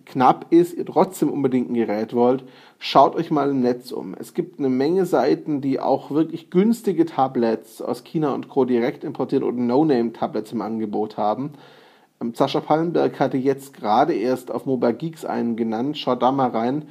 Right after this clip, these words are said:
Oder schreibt Sascha mal an. Ich weiß, dass er aus, aus Erfahrung, dass er durchaus schnell zurückschreibt und immer sehr nett und hilfsbereit ist. Danke übrigens dafür, Sascha.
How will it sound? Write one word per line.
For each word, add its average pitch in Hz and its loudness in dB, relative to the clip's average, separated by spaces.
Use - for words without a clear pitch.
Oder 135 2
schreibt 127 -4
Sascha 127 -2
mal 127 0
an. 123 -2
Ich 135 -8
weiß, 123 0
dass 123 -8
er 117 2
aus, - -8
aus 127 -2
Erfahrung, 120 0
dass 120 -6
er 113 -6
durchaus - -8
schnell 120 -2
zurückschreibt 120 -4
und 113 -6
immer 117 -2
sehr 113 0
nett 123 -2
und 113 -10
hilfsbereit 107 -6
ist. 117 -6
Danke 117 -4
übrigens 104 -6
dafür, 127 -4
Sascha. 123 -4